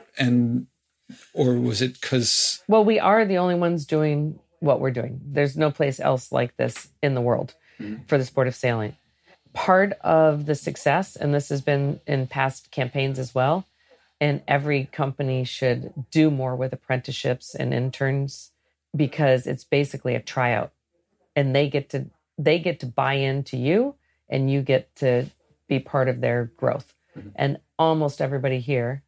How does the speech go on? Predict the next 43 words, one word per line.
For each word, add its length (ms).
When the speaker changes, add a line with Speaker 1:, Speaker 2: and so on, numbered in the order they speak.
Speaker 2:
was 540
a, 340
was 160
a 60
sapling 480
or 80
an 80
acorn. 460
Speaker 1:
Mm-hmm. 180
Speaker 2:
So 120
they 100
trained 420
here 300
before 400
they 200
were 140
hired 280
here. 240
Speaker 1:
And 140
so, 240
so 140
Sapling 380
and 60
Acorn 280
are 120
the, 140
these 340
are 60
the 140
programs 560
for 120
youths 540
that 180
build 220
into 460
Speaker 2:
Right. 200
Well, 160
for 100
any 340
age, 300
but 220
it's 240
the 360